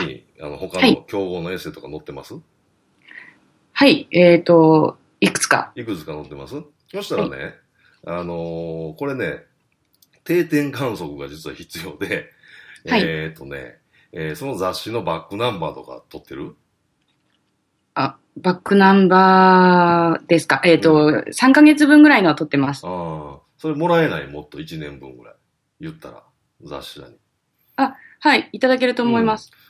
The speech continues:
Speaker 1: うん。あのね、あの、その、えー、例えば、競合のA店の
Speaker 2: はい。
Speaker 1: 広告の一年間ぐらいを並べてみるね、それだけ切り取って。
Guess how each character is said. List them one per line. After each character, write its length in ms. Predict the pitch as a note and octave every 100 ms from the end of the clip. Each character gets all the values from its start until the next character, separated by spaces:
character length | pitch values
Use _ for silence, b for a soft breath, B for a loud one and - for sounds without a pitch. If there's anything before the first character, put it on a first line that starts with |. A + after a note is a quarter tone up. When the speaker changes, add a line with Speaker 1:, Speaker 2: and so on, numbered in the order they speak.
| _
Speaker 1:
う 20 |
ん。 40 | A#2+
あ 20 |
の 120 | B2+
ね、 340 | C3 G#2 C2+ - _ _ _
あ 140 | - G2
の、 140 | F#2+
そ 160 | F2 E3+
の、 360 | E3 - - _ _ _ -
え 500 | E2+ E2+ D2+ D2 -
ー、 160 | G2 G2+
例 100 | B2+
え 20 |
ば、 240 | F2 D#2+ -
競 300 | - A#2+ A#2
合 160 | G#2 G#2
の 160 | F#2+ C#3
A 220 | D#3+ G#2+
店 280 | E2 B1+ -
の 300 | G2+ E2 - _ _ _ _ -
Speaker 2:
は 80 | G#3+
い。 140 | D#3
Speaker 1:
広 240 | B2+ A2+ G#2+
告 220 | G2 G#2
の 200 | G2+ D#2
一 260 | B2 E3
年 240 | D#3+ D3+ D3
間 440 | C#3 C3+ C3 B2+
ぐ 120 | A#2+
ら 140 | A2+ D#2+
い 60 |
を 80 | D#2
並 380 | D#2+ B2+ C3+ F#2+
べ 20 |
て 220 | D#2 C#2 - _
み 120 | D#2
る 120 | C#2
ね、 100 | D2
そ 120 | D#2+ E2
れ 100 | D2+
だ 100 | C#2+
け 120 | -
切 160 | - D#2
り 100 | -
取 140 | D#2+
っ 20 |
て。 140 | -